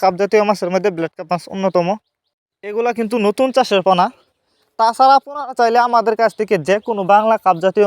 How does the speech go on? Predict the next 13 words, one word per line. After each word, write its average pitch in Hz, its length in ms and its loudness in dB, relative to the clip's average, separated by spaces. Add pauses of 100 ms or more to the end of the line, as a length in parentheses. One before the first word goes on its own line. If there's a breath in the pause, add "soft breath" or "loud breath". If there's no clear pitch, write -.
মাছ 175 160 0
থেকে 185 200 -2
শুরু 180 200 0
করে 180 120 2 (460)
যে 156 240 2 (100)
কোনো 233 160 -6 (140)
ক্যাটফিশ 202 400 -4
জাতীয় 214 300 4
মাছের 180 280 -2
চারা 214 280 2
ও - 60 0
রেণু 180 220 -6
পোনা 170 160 0